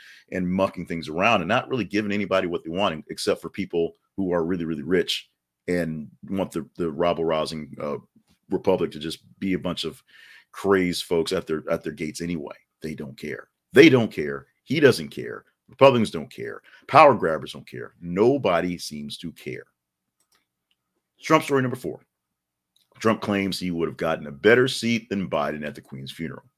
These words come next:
because he can't just let go. Donald Trump was not invited to the Queen's funeral. In fact, nobody but Joe Biden was invited to the Queen's funeral.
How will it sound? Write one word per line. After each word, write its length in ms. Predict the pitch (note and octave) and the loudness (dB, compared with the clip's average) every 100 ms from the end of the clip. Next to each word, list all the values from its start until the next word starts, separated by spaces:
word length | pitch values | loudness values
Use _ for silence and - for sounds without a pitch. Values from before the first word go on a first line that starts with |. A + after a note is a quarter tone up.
| _ _ - - - | _ _ -20 -18 -10
because 280 | - F2+ E2+ | -2 0 0
he 100 | F2+ | -4
can't 380 | - G#2 G#2 - | 0 0 0 0
just 320 | F#2+ F#2 - | 0 0 -2
let 300 | D2+ C#2 - | -6 -8 -10
go. 240 | G#1 - | -12 -4
Donald 260 | G#2+ A#2+ A#2+ | 4 4 4
Trump 200 | B2+ A2+ | 0 0
was 140 | F2 | -2
not 200 | F#2 F#2+ | 0 -2
invited 440 | F2+ E2+ F2 F2 - | -2 -2 0 0 -4
to 360 | - E2 D2+ - _ - | -6 -6 -6 -12 _ -18
the 60 | |
Queen's 320 | D2 D2 C2+ | -12 -12 -12
funeral. 340 | - C#2+ A1 - _ _ - | -12 -14 -14 -20 _ _ -8
In 60 | |
fact, 340 | - G#2+ B2 - _ _ | 4 6 4 0 _ _
nobody 580 | F2+ F2+ A2+ B2+ A#2+ A#2 | -6 4 6 8 8 8
but 200 | G#2 G#2 | 6 4
Joe 180 | G#2 G#2+ | 4 4
Biden 380 | G2 F#2+ F#2+ E2+ | 6 4 4 -2
was 120 | E2 | -6
invited 320 | D#2+ D#2+ D#2 | -6 -6 -6
to 60 | D2+ | -10
the 60 | D2 | -12
Queen's 320 | - C#2 C2 | -12 -14 -10
funeral. 380 | F2+ D2+ - | -8 -8 -10